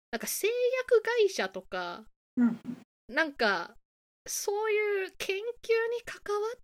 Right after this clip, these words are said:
Speaker 1: て、もしかしてみたいな感じが
Speaker 2: うん。
Speaker 1: 入ってくるから、
Speaker 2: うん。
Speaker 1: ちょっとエスエフ、エスエフ？まあ、ちょっと現代にはない薬な感じがするから、エスエフでいいかな。
Speaker 2: うん。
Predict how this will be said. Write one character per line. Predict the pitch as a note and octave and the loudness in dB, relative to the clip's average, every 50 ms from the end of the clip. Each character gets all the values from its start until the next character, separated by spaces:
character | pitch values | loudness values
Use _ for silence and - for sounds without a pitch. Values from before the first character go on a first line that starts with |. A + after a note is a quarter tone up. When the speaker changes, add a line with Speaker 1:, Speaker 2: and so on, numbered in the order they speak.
| _ | _
Speaker 1:
て、 | - D4 C4 | -2 0 0
も | A3+ A#3+ E4+ B4 | 0 0 0 -2
し | - - - | -4 -4 -4
か | - A4 D#4+ B3 | -2 -2 -2 -2
し | - | -4
て | - F4 D#4+ | -6 -6 -6
み | C#4+ A#3 | -4 -2
た | - G#3+ | 0 0
い | G#3 | -2
な | G3 - | -2 -4
感 | - G#3 G3 G3 | -4 -4 -4 -4
じ | F#3+ F#3+ | -4 -4
が | G3 F#3+ F#3 F#3 F#3 - - - - _ _ _ _ _ _ | -4 -4 -4 -4 -4 -6 -10 -16 -20 _ _ _ _ _ _
Speaker 2:
う | - G#3 | -8 -8
ん。 | G#3 - - - | -6 -8 -10 -6
Speaker 1:
入 | - A3 G#3+ | -4 -2 -2
っ | G3+ G3 G3 | -2 -4 -8
て | F#3+ | -8
く | - - F#3+ | -8 -8 -8
る | F3 E3+ | -8 -10
か | - F#3 F#3 | -10 -8 -4
ら、 | A3 A#3+ A3+ F#3+ F3 - - _ _ - | -2 0 0 0 -2 -4 -10 _ _ -14
Speaker 2:
う | F#3 | -14
ん。 | - - - _ _ _ _ _ _ - | -14 -14 -18 _ _ _ _ _ _ -18
Speaker 1:
ち | - | -16
ょ | - | -12
っ | |
と | - - - | -12 -10 -4
エ | - A#3+ B3 | -2 -2 -2
ス | A#3 - - F4 | -2 -2 -4 -2
エ | F4 F#4 | -2 -2
フ、 | F4+ - - - F#4 F#4 F#4 F#4 F4+ F4+ F4+ F4+ F4+ F4+ F4 F4 F4 F4 F4 F4 F4 F4+ F#4+ - | -4 -6 -8 -6 -4 -4 -4 -4 -4 -6 -6 -6 -6 -8 -8 -8 -10 -10 -10 -10 -10 -10 -8 -4
エ | A3 A#3 | -4 -4
ス | A#3+ - - D4+ | -4 -6 -8 -12
エ | D4+ | -12
フ？ | C#4+ - F#4 G4 A#4 - - _ _ _ _ | -12 -10 -12 -12 -12 -14 -18 _ _ _ _
ま | - B3+ G#3+ F#3 | -6 -4 -4 -4
あ、 | F#3 | -4
ち | G#3 - F#4+ | -4 -6 -6
ょ | |
っ | - | -4
と | C#4+ | -6
現 | A3+ - - - - - - _ _ _ - D#4 F#4+ A4 A4+ A4+ A4 G4+ | -8 -8 -10 -20 -20 -20 -20 _ _ _ -4 -4 -2 -2 -2 -2 -2 -2
代 | F#4 E4 D4+ D4 | -2 -2 -2 -2
に | C#4+ C#4 B3 | -2 -2 -2
は | A#3 G#3+ G#3 | -2 -2 -2
な | A3 C4+ C#4+ C#4 | -2 -2 -2 -2
い | C4 A3+ | -2 -2
薬 | - - - - - G#3 G3 F#3+ | -4 -4 -4 -6 -8 -8 -6 -6
な | F#3 F#3+ G3 | -6 -6 -8
感 | - G3+ F#3+ G3 | -8 -8 -6 -6
じ | G3+ | -4
が | G3 F#3+ | -4 -4
す | F#3+ - | -4 -6
る | G3+ G3 | -8 -8
か | - | -8
ら、 | B2 | -8
エ | - F#3+ | -8 -8
ス | - - | -6 -6
エ | G3 | -8
フ | G3 - A3 | -8 -8 -10
で | A#3+ | -12
い | C#4 | -12
い | |
か | - - G3+ | -10 -10 -8
な。 | G3 G#3 A3+ A3+ A3+ - - - | -8 -6 -8 -8 -10 -10 -8 -6
Speaker 2:
う | G3 | -6
ん。 | F#3 F3 E3 F3+ - A#3+ - | -6 -6 -8 -10 -12 -14 -14